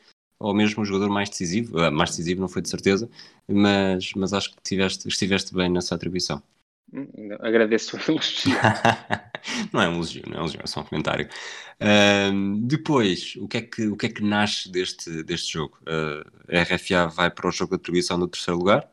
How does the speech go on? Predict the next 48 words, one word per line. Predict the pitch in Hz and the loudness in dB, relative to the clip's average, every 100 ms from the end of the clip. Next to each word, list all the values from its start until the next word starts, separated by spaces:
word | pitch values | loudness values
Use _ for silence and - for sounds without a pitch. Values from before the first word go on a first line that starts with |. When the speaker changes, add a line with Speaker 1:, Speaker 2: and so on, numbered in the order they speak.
| _ | _
Speaker 1:
vence | 87 87 87 87 | -2 0 0 0
o | |
Uruguai | 85 82 85 | 0 4 4
por | 82 95 | 4 2
um | 90 | 2
zero, | 87 90 85 - - - - | 4 4 4 -4 -20 -20 -4
com | - 95 | 4 6
um | 92 | 6
gol | 95 92 | 6 4
de, | 87 92 90 87 82 80 78 85 - | 4 4 4 2 0 0 -4 -6 -12
isto | - - | -14 -4
parece | 80 78 | -2 0
que | - | -2
vamos | 78 - | -4 -2
estar | 85 | 0
a | 82 | -2
bater | 85 | 0
na | 85 | 0
mesma | 90 95 98 | 0 -2 0
tecla, | 104 - 80 | 0 0 -2
mas | 80 73 | -2 -2
de | 80 | 2
Wolfgang | 101 104 - 80 78 | 4 4 2 -8 -6
Overath. | 78 73 87 135 - _ _ _ _ - | -4 2 2 2 -2 _ _ _ _ -8
Ah, | - | 2
a | |
Speaker 2:
Exatamente. | 104 101 - 104 107 | 4 4 4 4 4
Speaker 1:
Itália | 107 120 | 6 6
Speaker 2:
É | |
o | 160 | 8
único | 190 180 165 | 8 6 6
jogo, | 160 180 180 | 6 6 6
é | 170 | 2
o | |
único | 185 190 151 | 2 0 -2
jogo | 170 160 | -2 0
da | 156 | 2
Alemanha, | 151 139 151 | 2 0 -2
deixa-me | 156 156 147 143 | -4 -4 -4 -2
só | 139 | -2
dizer | 123 127 139 | 0 0 -2
isto, | - | -2
em | 151 | -4
que | 139 143 | 0 2
Gerd | 135 | 2
Müller | 135 147 151 | 0 0 -2
não | 151 | -2
marca. | 143 113 | -2 -4